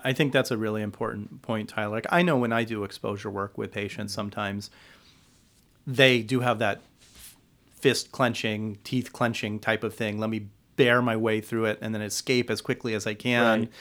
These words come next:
Speaker 2: right.
Speaker 1: And then they feel like they've done the exercise and they don't understand why they're not getting better. And of course, it's because they haven't actually
Speaker 2: Right.
Speaker 1: accomplished anything other than tell themselves, "If I, I'll just sit here as long as I can and then escape." And then you're
Speaker 2: Yeah.
Speaker 1: reinforcing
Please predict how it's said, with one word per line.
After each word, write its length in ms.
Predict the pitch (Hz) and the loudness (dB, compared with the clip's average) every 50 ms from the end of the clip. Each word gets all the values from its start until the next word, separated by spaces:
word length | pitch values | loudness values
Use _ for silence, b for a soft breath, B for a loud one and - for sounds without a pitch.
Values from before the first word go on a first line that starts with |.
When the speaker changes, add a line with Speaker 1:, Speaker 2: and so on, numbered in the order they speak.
| B B | B B
Speaker 2:
right. 220 | 123 117 113 107 - | -4 -2 -2 0 2
Speaker 1:
And 100 | 147 139 | 2 2
then 100 | 196 214 | 2 2
they 120 | 214 160 143 | 0 -4 -2
feel 160 | - 160 156 | 2 4 4
like 160 | 147 143 - | 4 4 4
they've 140 | 151 139 131 | 2 2 4
done 160 | 151 151 151 | 4 2 4
the 100 | 143 139 | 6 4
exercise 560 | 143 139 - 156 127 - 135 123 123 117 - 127 | 4 4 2 -2 0 4 6 6 6 4 2 2
and 80 | 123 | 0
they 80 | 123 120 | 2 4
don't 200 | 135 143 143 143 | 4 4 6 6
understand 380 | 131 123 113 - 127 120 120 | 4 2 2 2 0 0 2
why 100 | 123 123 | 2 2
they're 100 | 117 120 | 2 4
not 180 | 120 120 117 - | 4 2 2 2
getting 220 | - 123 117 113 | 2 -2 -2 0
better. 260 | 104 127 135 151 151 131 | 2 4 6 6 6 4
And 120 | 117 110 | 2 2
of 100 | 101 - | 0 -4
course, 260 | - - 131 120 - 127 | 0 2 2 2 2 -4
it's 120 | 117 - | -8 -4
because 560 | - 123 113 - 123 120 113 113 107 107 - B B B B B B B B B | -6 -6 -2 2 2 4 4 2 0 -2 -8 B B B B B B B B B
they 80 | 139 135 | 2 6
haven't 260 | 143 147 143 147 139 | 6 6 6 6 4
actually 720 | 131 127 127 127 - 143 131 123 123 120 120 117 110 - b b b b | 4 4 4 4 2 0 2 2 4 4 2 2 0 -2 b b b b
Speaker 2:
Right. 100 | 160 139 - | -6 -6 2
Speaker 1:
accomplished 480 | - 151 151 156 151 139 120 - - | 6 6 6 6 6 2 0 2 0
anything 340 | 127 123 123 113 120 117 117 | 0 0 0 0 0 2 2
other 200 | 117 123 131 127 | 2 2 2 2
than 140 | 123 120 113 | 2 0 -2
tell 220 | - - 131 131 | 0 0 0 2
themselves, 720 | 127 127 117 113 - - 123 113 113 110 110 110 110 110 - B B B B B B B B | 2 2 0 0 0 0 2 4 4 4 4 2 -2 -4 -10 B B B B B B B B
"If 140 | 131 - | 2 2
I, 60 | - - | 2 4
I'll 120 | - 131 123 | 4 2 4
just 200 | 120 123 - - | 4 -2 0 4
sit 120 | 156 139 131 | 4 6 6
here 80 | 135 | 6
as 100 | 123 117 | 4 6
long 220 | 131 127 127 127 127 | 4 4 6 4 4
as 100 | 120 120 | 2 2
I 60 | 113 | 0
can 480 | - - 127 123 120 120 120 117 123 | 0 0 0 2 2 4 2 0 0
and 180 | - 131 120 123 | -4 -4 -2 0
then 220 | 117 113 120 - - - | 0 0 -2 -4 -4 -6
escape." 600 | 127 - - - - 143 143 139 120 110 - - - | -4 -4 -4 -2 4 6 6 6 6 4 0 -4 -6
And 140 | 120 120 117 | -4 -2 0
then 100 | 123 127 | 0 0
you're 120 | 123 120 | 0 0
Speaker 2:
Yeah. 60 | 113 120 | 0 2
Speaker 1:
reinforcing 960 | 131 131 127 127 127 - 127 127 127 127 - - 120 113 110 107 107 107 | 2 4 2 2 0 -2 2 2 2 2 2 0 -2 0 0 -2 -2 -4